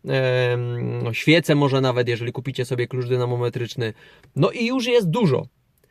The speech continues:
Ale pamiętajcie, nie wszystko możecie zrobić. Niektóre rzeczy trzeba zrobić w warsztatach samochodowych. A jeżeli to jest już taka magiczna usterka, gdzie pierwszy warsztat sobie nie daje rady,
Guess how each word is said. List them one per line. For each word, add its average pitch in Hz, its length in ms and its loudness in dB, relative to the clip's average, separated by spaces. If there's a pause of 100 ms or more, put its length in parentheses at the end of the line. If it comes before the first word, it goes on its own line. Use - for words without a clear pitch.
(180)
Ale - 140 -4
pamiętajcie, 208 640 2
nie 143 380 6
wszystko - 600 -4
możecie 113 380 -4
zrobić. - 380 -8 (100)
Niektóre 190 380 2
rzeczy 196 300 0 (120)
trzeba 170 360 0
zrobić 151 320 0
w - 20 -6
warsztatach 135 500 -2
samochodowych. 131 720 0 (440)
A 160 120 4
jeżeli 170 460 4
to 165 140 4
jest 139 240 4
już 147 180 -2
taka 143 360 -6
magiczna 139 540 -2
usterka, 180 460 -2
gdzie 127 160 -4
pierwszy 185 380 0
warsztat 127 380 -2
sobie 131 200 -2
nie 127 100 -2
daje 131 180 4
rady, 123 320 2